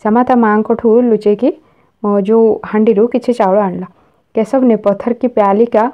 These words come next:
ତେଲ ଚୁପକେ ସେ ଜମିନ ପର ଗିରା ଦିଆ ଅର ଉସେ ଖୁବ ସାଫ କରକେ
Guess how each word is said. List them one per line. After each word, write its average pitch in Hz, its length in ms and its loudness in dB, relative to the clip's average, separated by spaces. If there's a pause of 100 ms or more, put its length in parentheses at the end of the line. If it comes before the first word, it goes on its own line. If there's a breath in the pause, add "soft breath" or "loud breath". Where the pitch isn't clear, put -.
(420 soft breath)
ତେଲ 233 160 2
ଚୁପକେ 208 400 -2
ସେ 226 160 -2
ଜମିନ 202 340 0
ପର 233 180 0
ଗିରା 202 300 0
ଦିଆ 226 220 0 (500 soft breath)
ଅର 247 80 0
ଉସେ 220 260 2
ଖୁବ 226 260 -2
ସାଫ 208 360 -2
କରକେ 226 320 0